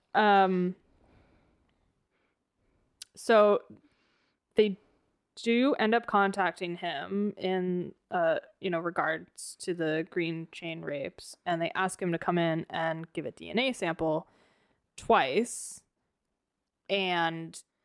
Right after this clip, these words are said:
he doesn't show up twice.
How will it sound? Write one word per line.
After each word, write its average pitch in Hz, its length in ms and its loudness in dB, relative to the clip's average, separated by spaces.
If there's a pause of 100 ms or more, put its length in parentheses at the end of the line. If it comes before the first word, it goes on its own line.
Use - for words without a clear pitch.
(460)
he 214 260 0
doesn't 165 580 0
show - 380 0
up - 280 -4 (600)
twice. - 760 -4